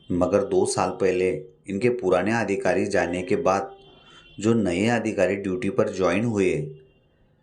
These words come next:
तब से तुम्हारे चाचा की किस्मत इस किधर घूम गई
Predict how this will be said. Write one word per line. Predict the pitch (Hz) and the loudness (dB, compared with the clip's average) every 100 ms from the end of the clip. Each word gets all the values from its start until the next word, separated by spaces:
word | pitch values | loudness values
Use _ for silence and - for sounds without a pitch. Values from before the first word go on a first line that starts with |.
| _ _ _ - | _ _ _ -2
तब | 107 | -2
से | - - 123 - - - | -2 -2 -2 -2 -12 -8
तुम्हारे | 92 92 101 | -2 0 2
चाचा | 107 98 - 98 | 2 -2 0 -2
की | - | -2
किस्मत | 107 - 98 - 107 110 - - 110 | -8 -4 -4 -2 0 0 -2 -8 0
इस | 135 135 | 0 0
किधर | - 104 123 123 - - 92 | 0 2 2 0 -4 -12 -14
घूम | 92 98 101 | -2 2 2
गई | 104 104 | 2 2